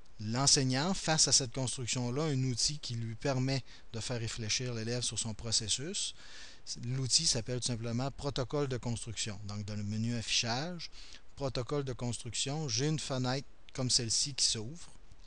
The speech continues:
et on voit les étapes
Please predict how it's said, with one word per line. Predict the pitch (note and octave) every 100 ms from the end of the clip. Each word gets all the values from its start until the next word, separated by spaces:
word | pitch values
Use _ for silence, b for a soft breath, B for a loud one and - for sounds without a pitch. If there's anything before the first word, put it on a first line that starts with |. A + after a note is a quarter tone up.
| - - - - - - - -
et | E3
on | F3 C3+
voit | A#2 B2+ C#3 E3 B B B B B - - - - -
les | B2 C#3+
étapes | C3 A2+ C3